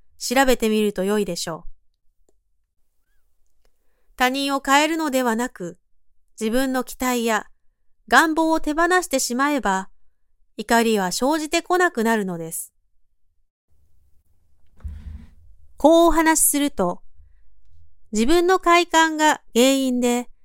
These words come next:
他人に怒りを感じるようになるのであれば、それは仕方ないのではありませんか？そのために自分の喜びまで犠牲にすることはできません。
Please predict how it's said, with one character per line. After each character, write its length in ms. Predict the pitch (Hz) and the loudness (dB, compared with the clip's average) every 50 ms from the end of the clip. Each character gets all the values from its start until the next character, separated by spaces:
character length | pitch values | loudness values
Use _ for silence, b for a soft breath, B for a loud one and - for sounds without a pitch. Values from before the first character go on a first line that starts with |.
| _ _ _ _ _ _ _ | _ _ _ _ _ _ _
他 120 | - 208 202 | 0 2 2
人 280 | 214 247 269 262 262 | 4 4 2 2 2
に 100 | 254 254 | 2 0
怒 220 | 214 185 - 220 294 | 0 -2 -2 0 2
り 120 | 330 349 | 2 2
を 120 | 339 311 - | 2 0 0
感 260 | - 247 277 285 277 | 0 0 0 0 0
じ 140 | 277 294 285 | -2 -2 0
る 100 | 294 294 | 2 2
よ 140 | 302 302 | 2 2
う 40 | 285 | 2
に 120 | 233 202 196 | 0 0 2
な 120 | 220 262 | 0 0
る 120 | 285 285 | 0 0
の 120 | 240 233 214 | 0 0 0
で 160 | 185 185 175 | 0 -2 -2
あ 80 | 190 226 | -2 -2
れ 140 | 220 202 | 0 0
ば、 240 | 180 - 170 160 - - - - - - - - - - - - - - _ - | 0 0 -2 -2 -8 -12 -14 -12 -10 -8 -8 -8 -8 -10 -12 -14 -16 -20 _ -10
そ 160 | - - 214 | -2 0 2
れ 140 | 208 202 190 | 2 4 4
は 120 | 180 175 | 2 2
仕 140 | - - - | 0 -2 0
方 280 | 254 285 294 - 339 | 0 0 0 2 0
な 180 | 330 349 359 381 | 2 2 2 2
い 40 | 370 | 2
の 120 | 349 302 | 2 2
で 100 | 254 247 | 2 4
は 260 | 226 202 185 180 - - - _ | 4 4 2 2 0 -6 -18 _
あ 80 | - 202 | -6 -4
り 100 | 196 202 | -2 0
ま 120 | 196 190 | 0 0
せ 180 | - - 196 185 | -2 -4 -6 -6
ん 80 | 175 | -8
か？ 340 | - - 185 226 294 311 - - - - - - - - - - - - - - - _ - - - _ _ - - - _ - | -6 -2 0 0 0 -2 -4 -16 -20 -20 -20 -20 -20 -20 -20 -20 -20 -20 -20 -20 -20 _ -20 -20 -20 _ _ -20 -20 -20 _ -14
そ 160 | - - 294 | -8 -4 -2
の 100 | 302 320 | -2 0
た 160 | 311 330 320 | 2 2 2
め 160 | 311 311 294 269 | 2 2 2 2
に 220 | 233 208 185 - | 2 2 0 -2
自 180 | - - - 202 | -6 -6 -2 0
分 200 | 208 277 320 311 | 2 4 4 4
の 100 | 320 330 | 2 2
喜 380 | 311 277 277 320 330 - 359 330 | 2 4 2 2 2 0 2 2
び 120 | 349 339 | 2 4
ま 140 | 330 339 320 | 2 2 2
で 240 | 254 214 185 - _ _ _ - | 2 0 -2 -4 _ _ _ -6
犠 40 | 190 | -2
牲 260 | - - 240 233 233 | 0 2 4 4 4
に 100 | 233 233 | 2 2
す 140 | - - 214 | 2 2 2
る 100 | 226 233 | 2 2
こ 140 | - 269 | -2 -2
と 80 | - 294 | 0 0
は 100 | 262 202 | 0 0
で 100 | 175 170 | -2 -4
き 140 | - - 240 | -6 -4 -4
ま 160 | 254 262 262 | -2 -2 -2
せ 180 | - - 254 220 | -2 -2 -2 -4
ん。 120 | - - | -4 -8